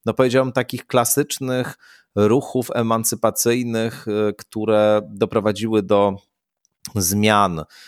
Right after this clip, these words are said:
nie wiem, w latach sześćdziesiątych, na przykład wcześniej też, e, rzecz jasna, takich bardzo konkretnych zmian społecznych, no bo tam akcentowano zdecydowanie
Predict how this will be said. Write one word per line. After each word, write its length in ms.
nie 80
wiem, 140
w 40
latach 280
sześćdziesiątych, 800
na 100
przykład 240
wcześniej 580
też, 380
e, 40
rzecz 240
jasna, 520
takich 280
bardzo 280
konkretnych 480
zmian 240
społecznych, 800
no 100
bo 100
tam 240
akcentowano 720
zdecydowanie 800